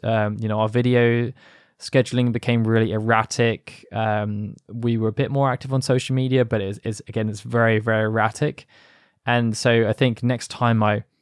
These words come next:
if there is a next time, planning is definitely something I would try and do a bit more of, s-, to, to try and avoid that, that just burnout of, of having to try and do everything in that moment. Um, but, like, I,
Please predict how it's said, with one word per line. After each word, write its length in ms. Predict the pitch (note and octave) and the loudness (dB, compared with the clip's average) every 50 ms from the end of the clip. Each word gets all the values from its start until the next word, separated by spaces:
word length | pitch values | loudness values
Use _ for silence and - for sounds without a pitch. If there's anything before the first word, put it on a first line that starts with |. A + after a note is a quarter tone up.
| _ _ _ _ | _ _ _ _
if 140 | - G#2+ - | -10 -8 -2
there 120 | - A2 G#2+ | 0 0 2
is 80 | G#2+ | 2
a 40 | G#2+ | 0
next 240 | G#2 G#2 F#2+ - - | -2 -4 -6 -6 -4
time, 280 | - G#2+ G2+ G2+ G2+ G#2 - _ _ _ _ _ _ _ _ _ _ _ _ - - | -2 -2 -2 -2 -4 -8 -12 _ _ _ _ _ _ _ _ _ _ _ _ -18 -14
planning 520 | - - - A#2+ A#2 B2 C3 C3+ C3+ C#3 C#3 | -10 -4 0 2 2 4 4 4 4 4 4
is 180 | B2+ A2+ - | 2 0 0
definitely 320 | - A#2 G#2+ - - A2 G#2 | -2 -4 -4 -2 -2 -2 -2
something 260 | - A2+ A2 A#2 A2+ | -2 -2 -2 0 2
I 40 | A2 | 2
would 120 | G#2 G#2 | 0 0
try 320 | - - - - G#2+ A2+ A2+ | -4 -6 -4 -2 0 0 0
and 80 | A2+ | 0
do 80 | G#2+ A2 | 0 -2
a 60 | G#2+ | -4
bit 100 | G#2+ D#2 | -6 -6
more 400 | G#2 G#2+ G#2+ G#2+ G#2 G#2+ A2 A#2+ | -6 -6 -6 -6 -4 -2 0 0
of, 200 | B2+ C3 C3 - - | 0 0 -2 -4 -14
s-, 140 | - - - - | -18 -18 -16 -8
to, 120 | - G#2+ | -8 -8
to 200 | - - - - | -8 -6 -10 -12
try 260 | - - - A2+ A2+ | -10 -6 -2 0 0
and 100 | A#2 A2+ | 2 0
avoid 540 | G#2 F#2+ F#2+ G#2 G2+ A2 A#2 B2 C3+ C3 A#2+ | -2 -2 -6 -4 -2 0 2 2 2 2 2
that, 320 | B2+ A#2 G#2+ G#2 G2+ A#2+ - - - - _ _ _ _ _ _ _ _ _ _ _ _ _ _ _ _ _ _ _ _ _ _ | 2 0 0 0 -2 -6 -10 -18 -20 -20 _ _ _ _ _ _ _ _ _ _ _ _ _ _ _ _ _ _ _ _ _ _
that 120 | - B2 - | -6 -4 -4
just 200 | C3 A#2 - - | -2 -4 -2 2
burnout 480 | - A#2+ B2 C3 C3 A#2+ A2+ G#2 E2+ | 4 6 6 6 6 6 4 4 2
of, 200 | G#2+ G2+ - - - | 0 -2 -4 -8 -8
of 100 | A#2 - | -8 -6
having 300 | - B2 A#2+ - B2 A2 | -4 -4 -2 -2 -2 -2
to 100 | - A2 | -2 -6
try 220 | - - B2 A#2 | -2 2 2 2
and 80 | A2+ G#2+ | 4 2
do 120 | A2 A2+ - - | 0 -2 0 -2
everything 640 | A2+ G#2+ A2 G#2 - - A#2+ A2+ A2 A2 A2 G#2+ G2 - _ _ _ | -2 -2 -2 -4 -2 -2 0 0 2 0 0 -2 -4 -8 _ _ _
in 200 | - B2+ A#2 A#2 | 0 2 4 4
that 200 | A#2 A#2 A#2 - | 4 2 2 0
moment. 480 | A#2 A2+ A2 A2+ A#2+ C3 D3+ F3+ G3+ - _ _ _ _ _ _ _ _ _ _ _ | 0 2 2 4 4 4 2 0 0 -6 _ _ _ _ _ _ _ _ _ _ _
Um, 560 | A2+ A2 A2 A2 G#2+ G#2+ G#2+ G#2 G#2 G#2+ G#2 - _ _ _ _ _ _ _ _ - _ _ _ _ _ _ _ _ _ _ - - - | -2 0 2 2 0 0 -2 -4 -6 -8 -10 -12 _ _ _ _ _ _ _ _ -20 _ _ _ _ _ _ _ _ _ _ -20 -4 0
but, 120 | - C3 | 2 4
like, 220 | C3 C3 B2+ - - - | 4 4 4 0 -4 -4
I, 120 | B2 C3+ | -4 -4